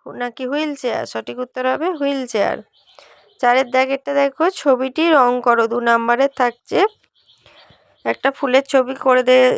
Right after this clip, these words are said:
এঁকে দেয়া আছে। তো এটাকে সুন্দরভাবে তোমরা রং করে নেবে। তোমাদের পছন্দ মতো যে কোনো রং, পাতাতে সবুজ এবং ফুলের ও যে কোনো কালার করতে পারো।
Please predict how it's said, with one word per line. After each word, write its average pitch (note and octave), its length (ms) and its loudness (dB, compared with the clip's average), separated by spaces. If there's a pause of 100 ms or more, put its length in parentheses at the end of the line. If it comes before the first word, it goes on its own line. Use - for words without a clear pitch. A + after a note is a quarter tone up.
(120)
এঁকে B3 200 -2
দেয়া B3+ 220 4
আছে। D4 340 -2
তো D#4 80 2
এটাকে A#3+ 360 0
সুন্দরভাবে B3+ 720 0
তোমরা B3 360 0
রং A3 260 0
করে G#3+ 240 0
নেবে। G3+ 320 -4 (1000)
তোমাদের A#3 320 -2
পছন্দ A#3+ 380 0
মতো B3 300 2
যে A#3+ 120 0
কোনো A#3 280 2
রং, C4 260 2
পাতাতে A3+ 420 -2
সবুজ C4 480 -2
এবং A3+ 280 -2
ফুলের A#3 300 0
ও C#4+ 100 2
যে A3+ 160 -2
কোনো A3 220 0
কালার G3+ 300 0
করতে G3+ 280 -6
পারো। C#3 260 -4